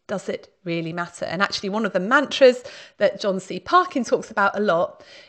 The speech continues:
is the mantra, "F it, it doesn't matter so much." And if you want to hear more from John, then check out his podcast. We'll put the links in the show notes. Another way to decide what you're gonna take out of the river is to think, "How's this gonna make me feel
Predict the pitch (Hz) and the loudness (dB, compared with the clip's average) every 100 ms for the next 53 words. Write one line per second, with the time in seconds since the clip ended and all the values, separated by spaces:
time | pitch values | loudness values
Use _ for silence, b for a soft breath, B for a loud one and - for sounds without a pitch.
0 | B 214 202 202 214 214 202 - 208 196 | B 0 0 0 0 0 0 2 2 2
1 | B _ 214 - 175 165 - - - 196 | B _ -8 -8 -10 -10 -10 -12 -6 -4
2 | 185 185 180 - _ _ 202 170 - - | -4 -6 -6 -12 _ _ -12 -12 -10 -12
3 | - 160 160 160 160 - - - _ B | -10 -12 -10 -12 -12 -12 -12 -14 _ B
4 | B B 196 214 202 190 196 185 208 185 | B B -6 -4 -4 0 2 2 0 -2
5 | - 185 165 240 208 180 180 - 233 - | -2 -6 -2 0 0 -2 -6 -12 -10 -6
6 | 208 190 - 180 - - 196 - 151 147 | -6 -4 -4 -4 -6 -8 -8 -6 -6 -6
7 | - 175 180 175 170 - - 160 - 180 | -8 -6 -6 -4 -6 -8 -10 -12 -8 -8
8 | 170 - - - - _ _ - 294 285 | -8 -10 -16 -20 -20 _ _ 0 4 6
9 | 254 214 208 208 - - 196 - 214 190 | 6 4 2 -2 -6 -4 -4 -2 -4 -4
10 | 190 202 180 - - 214 208 - - - | -6 -6 -6 -6 -8 -8 -6 -10 -10 -10
11 | 175 190 - 208 - 202 233 220 - b | -8 -6 -6 -6 -8 -8 -4 -4 -6 b
12 | b b b b - 294 294 294 - 262 | b b b b -6 -4 -2 -4 -4 -4
13 | 262 254 233 - - 196 156 160 | -4 -6 -10 -12 -6 -4 -4 -6